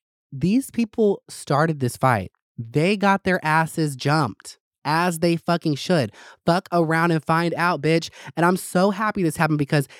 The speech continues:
it is, I, I, I know that it's going to be an example for a long time. Like, it, it really speaks volume on, like,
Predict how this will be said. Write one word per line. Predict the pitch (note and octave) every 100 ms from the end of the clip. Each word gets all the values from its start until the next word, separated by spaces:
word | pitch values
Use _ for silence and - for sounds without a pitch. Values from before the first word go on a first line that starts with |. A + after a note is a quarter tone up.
| - -
it | D#3 F#3+
is, | F#3+ F3 - - _ _ _ - D#3 C3+
I, | C3 E3+ -
I, | E3 -
I | F3
know | F#3+ G#3 D4
that | G3
it's | D#3 -
going | D#3 E3
to | - C3+
be | C3 C3+
an |
example | B2 A2+ A2+ A2+ A2+ G#2
for | G2 - A2 G2+
a | A2+
long | G#2+ G2+ G#2+
time. | G#2+ A2 G#2 F#2+
Like, | G2
it, | G#2+ G#2 G#2+
it | A#2+
really | A#2+ C3+ C#3
speaks | - - B2+ -
volume | A2+ G#2 A#2 G#2+ G2 F#2 - - - _
on, | A2 A2 G#2+ G#2+
like, | G#2